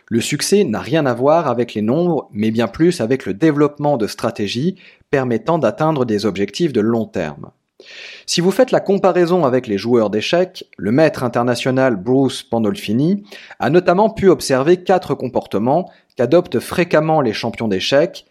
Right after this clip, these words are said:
et qui peuvent nous être utiles pour mettre au point une stratégie qui prend en compte aussi bien le court terme que le long terme.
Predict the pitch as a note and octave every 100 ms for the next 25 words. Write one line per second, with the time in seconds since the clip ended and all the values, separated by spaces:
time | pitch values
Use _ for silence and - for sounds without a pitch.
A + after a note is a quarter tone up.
0 | _ A#2 A2+ G#2 G#2 E3+ D#3+ B2+ A#2+ -
1 | A2 - F3 F3 A#2+ A#2 - G#2 D#3 C#3
2 | A#2 - A2 G2 G2+ C3 F3+ - _ -
3 | - - E3+ C3+ - F3 - - - F3+
4 | F3 D#3+ C#3 C3 G#2+ F#2+ - C3 D#3 F3
5 | - _ - D#3+ C#3+ A2 F2+ F#2+ D2 A1+